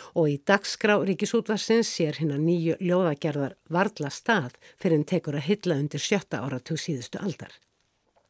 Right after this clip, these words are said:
Það var útvarpsráð sem valdi hvað var lesið og hver. Skáld og rithöfundar ýmist bönkuðu upp á eða menn úr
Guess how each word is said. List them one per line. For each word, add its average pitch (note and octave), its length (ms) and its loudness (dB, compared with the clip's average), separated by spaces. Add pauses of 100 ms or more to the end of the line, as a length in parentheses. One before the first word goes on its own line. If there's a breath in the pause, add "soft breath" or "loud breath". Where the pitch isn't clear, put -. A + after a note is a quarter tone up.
(680 loud breath)
Það F#3+ 140 2
var A#3+ 180 6
útvarpsráð E3 680 0 (120)
sem C3+ 340 -6
valdi D3+ 540 0 (100)
hvað C3 300 0 (180)
var D3 160 0
lesið D3+ 540 0
og - 240 -6
hver. - 220 -2 (760 loud breath)
Skáld G#3+ 480 2
og E3+ 160 -2
rithöfundar F#3+ 800 2
ýmist F3 400 -4
bönkuðu D#3 460 -4
upp - 180 -6
á F3 80 2 (140)
eða B2 180 -4
menn D3 240 2
úr C3+ 80 -4